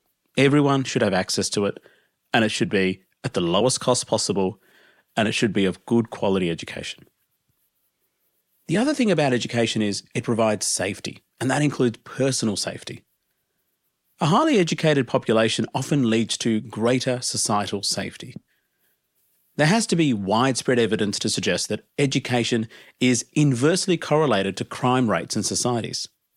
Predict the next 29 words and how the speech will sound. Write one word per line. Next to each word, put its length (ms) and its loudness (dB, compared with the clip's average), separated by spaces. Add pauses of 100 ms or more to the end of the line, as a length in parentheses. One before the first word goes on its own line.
(960)
Let's 160 -2
look 100 0
at 60 0
the 120 2
evidence. 440 -6 (1040)
Higher 360 2
education 560 2
rates 260 0
or 80 0
higher 220 0
graduation 640 0
rates 300 -4 (560)
in 100 2
all 220 4
education 560 0
levels 380 -10 (1000)
leads 260 2
to 120 -2
lower 200 2
crime 360 0
rates 280 -4 (100)
in 160 2
that 180 -2
society. 540 -2 (920)
That's 280 -2
what 140 0
the 80 2
data 280 0
shows. 460 -2